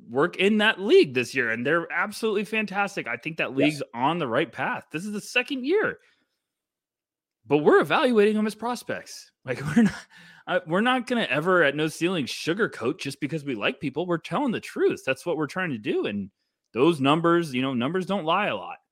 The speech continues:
Speaker 1: Sometimes they could lie, but those are a lot of numbers that don't paint a pretty picture.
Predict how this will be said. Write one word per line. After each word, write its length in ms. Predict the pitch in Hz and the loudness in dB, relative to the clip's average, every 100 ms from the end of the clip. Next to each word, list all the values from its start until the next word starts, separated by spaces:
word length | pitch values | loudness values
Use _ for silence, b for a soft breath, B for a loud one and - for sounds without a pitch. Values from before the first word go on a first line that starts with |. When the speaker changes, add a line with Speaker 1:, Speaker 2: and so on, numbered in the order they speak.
| _ _ _ _ _ _ | _ _ _ _ _ _
Speaker 1:
Sometimes 320 | 165 247 226 196 | -12 -8 -4 -4
they 80 | |
could 160 | 160 147 | -4 -4
lie, 180 | 104 - _ _ | -6 -6 _ _
but 300 | 147 147 143 - _ | 4 4 2 -4 _
those 420 | 131 147 180 185 | -2 4 6 6
are 120 | 156 | 4
a 60 | 135 | 2
lot 340 | 123 139 143 | 4 4 4
of 120 | 143 123 | 4 0
numbers 500 | 120 131 123 117 104 | -2 0 -2 -4 -4
that 260 | 104 - | -8 -6
don't 360 | 120 123 120 117 _ _ _ _ | -4 -2 -2 -6 _ _ _ _
paint 320 | _ 127 120 110 | _ -6 -6 -6
a 60 | |
pretty 300 | 101 131 117 | -8 -4 -4
picture. 500 | - 160 - 107 95 | -4 -8 -8 -8 -8